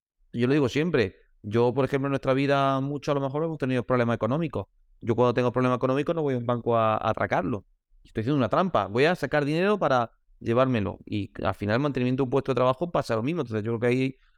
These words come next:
hace falta también un poco de ética, que por supuesto no es una decisión fácil, porque obviamente muchos ciclistas invierten muchos años de su tiempo en su formación para llegar a profesionales y se encuentran esa tesitura.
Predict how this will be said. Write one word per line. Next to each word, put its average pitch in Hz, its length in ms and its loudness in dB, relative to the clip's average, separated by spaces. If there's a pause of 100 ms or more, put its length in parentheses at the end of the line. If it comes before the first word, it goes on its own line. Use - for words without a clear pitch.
(120)
hace 117 160 -4
falta 120 180 0
también 131 180 2
un 123 40 -2
poco 127 180 2
de 135 60 2
ética, 160 240 0
que 117 140 -2
por 107 180 -6
supuesto 123 260 -2
no 131 100 0
es 123 80 -8
una 131 160 0
decisión 117 380 -2
fácil, 196 320 0
porque 107 260 -2
obviamente 113 280 0
muchos 110 240 -4
ciclistas 120 400 -2
invierten 113 540 -2 (400)
muchos 120 360 0
años 120 140 2
de 120 80 0
su 123 120 -4
tiempo 143 280 -2
en 110 60 -2
su 110 120 -10
formación 147 600 0
para 110 140 4
llegar 104 200 0
a - 40 -4
profesionales 135 540 -2
y 117 60 -4
se 107 100 -6
encuentran 113 260 -2
esa 139 120 -2
tesitura. 104 500 -2